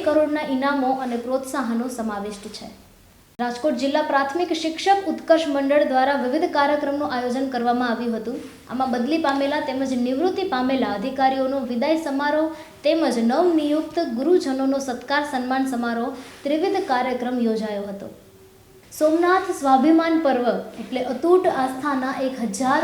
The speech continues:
વર્ષ પૂર્ણ થયા છે. જાન્યુઆરી એક હજાર છવ્વીસમાં મોહમ્મદ ગઝનવીએ સોમનાથ મંદિર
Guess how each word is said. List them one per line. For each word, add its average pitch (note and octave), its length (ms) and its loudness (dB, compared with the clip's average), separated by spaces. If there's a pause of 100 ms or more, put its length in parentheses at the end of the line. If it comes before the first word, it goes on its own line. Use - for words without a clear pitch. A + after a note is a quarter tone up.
(100)
વર્ષ C4 360 -2
પૂર્ણ A3+ 320 2
થયા F#3+ 300 -6
છે. - 160 -16 (480)
જાન્યુઆરી D#4 720 2
એક C#4 100 0 (120)
હજાર C4 180 2 (140)
છવ્વીસમાં C#4 640 0 (260)
મોહમ્મદ D4 460 4
ગઝનવીએ D4+ 580 2 (140)
સોમનાથ D4 440 0
મંદિર C4 360 0